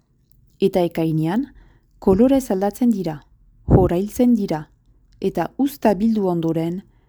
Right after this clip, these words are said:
lur gainean lastoa gelditzen da. Pentsatuko duzue, hau ez da euskararekin lotu ohi den kolorea, berdea. Ez da Euskal Herriaren paisaia.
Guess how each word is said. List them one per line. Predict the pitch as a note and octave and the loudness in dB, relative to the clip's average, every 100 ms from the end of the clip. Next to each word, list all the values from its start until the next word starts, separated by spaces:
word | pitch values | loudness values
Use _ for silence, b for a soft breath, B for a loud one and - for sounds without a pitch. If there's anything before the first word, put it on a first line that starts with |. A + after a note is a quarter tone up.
| _ | _
lur | - A3 C#4 - | 0 4 4 2
gainean | G3 F#3+ G3 F#3 F3 F3+ | -2 0 -2 -2 -2 -2
lastoa | F3+ - G#3+ G#3+ | -4 -2 0 0
gelditzen | G3+ G3+ G3 - F3+ | 0 -2 -4 -4 -4
da. | D#3 - _ _ _ _ _ _ _ _ _ _ _ _ _ _ - D4+ | -4 -10 _ _ _ _ _ _ _ _ _ _ _ _ _ _ -20 0
Pentsatuko | - G3 - B3+ B3+ G3 | 2 2 -2 -4 -6 -6
duzue, | E3+ E3 - G#3 A3 _ _ _ _ _ _ | -6 -6 -6 -6 -6 _ _ _ _ _ _
hau | - C4 C#4+ D4 _ - | -2 0 0 -4 _ -4
ez | G3 - | -4 0
da | B3+ A3 | 2 2
euskararekin | G3 - A#3 G#3+ F#3 F3+ G#3 G#3 | 0 0 0 2 0 -2 0 2
lotu | G#3 G#3 A#3 - | 2 0 -2 0
ohi | G3 G3+ G#3+ | 2 2 0
den | A3 A3 | 0 0
kolorea, | A3 G3 A3 G#3 D#3 - - - - | 0 0 2 2 -2 -8 -20 -20 -16
berdea. | F3 D#3+ - F#3+ E3+ C#3+ - b b b b b b b _ _ | -6 -6 -4 -6 -6 -10 -20 b b b b b b b _ _
Ez | G3 F3 - | -2 0 0
da | B3+ B3+ | 0 0
Euskal | G3+ - B3 A3 | -2 0 2 2
Herriaren | F#3+ F#3+ F3+ F#3 | 2 0 0 0
paisaia. | - F3+ - A3+ F#3+ D#3 | 0 0 0 0 0 -6